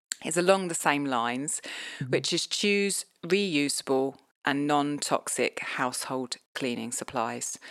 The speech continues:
Speaker 2: Mm-hmm.
Speaker 1: So by reusable, we mean, you know, rather than paper towels, you could,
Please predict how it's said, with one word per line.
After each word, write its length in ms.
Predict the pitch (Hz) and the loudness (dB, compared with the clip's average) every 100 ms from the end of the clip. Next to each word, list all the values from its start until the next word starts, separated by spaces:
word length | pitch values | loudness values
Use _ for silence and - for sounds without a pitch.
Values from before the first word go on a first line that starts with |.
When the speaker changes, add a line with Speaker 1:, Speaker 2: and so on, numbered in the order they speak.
| - | -6
Speaker 2:
Mm-hmm. 160 | 139 135 | -4 2
Speaker 1:
So 120 | 165 | 4
by 180 | 170 170 | 6 6
reusable, 720 | 160 156 151 147 - 127 131 | 4 4 2 2 -2 0 0
we 120 | 135 | 0
mean, 400 | 139 135 127 127 - | 2 2 0 -4 -4
you 100 | 135 | -2
know, 160 | 120 | 0
rather 300 | 123 139 139 | 4 4 4
than 140 | 139 139 | 0 -2
paper 360 | - 123 - | 0 0 -2
towels, 600 | - - 113 113 117 - 123 | -8 -6 -6 -6 -6 -6 -6
you 80 | |
could, 300 | - 131 110 | -8 -8 -8